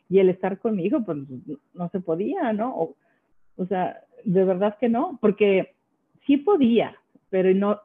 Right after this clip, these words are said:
no estaba en paz con ninguna de las dos opciones. Decía, bueno, pues ya no voy a ser consultora, ¿verdad? Ahora voy a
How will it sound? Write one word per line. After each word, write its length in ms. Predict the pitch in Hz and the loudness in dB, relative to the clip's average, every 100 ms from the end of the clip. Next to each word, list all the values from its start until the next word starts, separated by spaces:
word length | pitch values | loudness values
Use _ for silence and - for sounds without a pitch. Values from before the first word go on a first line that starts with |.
| _ | _
no 140 | 208 | 2
estaba 360 | 214 208 226 226 | 2 2 0 0
en 80 | 233 | 0
paz 180 | 214 - | -2 -2
con 140 | 208 | -6
ninguna 340 | 180 175 185 | -4 -4 -4
de 60 | 185 | -4
las 180 | 156 156 | -6 -4
dos 180 | 160 160 | -6 -6
opciones. 460 | - - 370 190 | -12 -10 -10 -8
Decía, 220 | - 180 220 | -6 -4 -4
bueno, 380 | 262 240 294 - _ _ _ | -2 -2 -4 -12 _ _ _
pues 140 | 196 | -2
ya 160 | 185 202 | 0 0
no 140 | 214 | 0
voy 160 | 202 180 | 0 -2
a 120 | 170 | -4
ser 100 | 165 | -8
consultora, 640 | - 165 - 156 147 175 | -14 -14 -12 -12 -8 -8
¿verdad? 440 | 170 135 131 156 196 | -6 -8 -8 -10 -10
Ahora 240 | 160 151 | -10 -8
voy 180 | 147 147 | -8 -6
a 120 | 147 | -8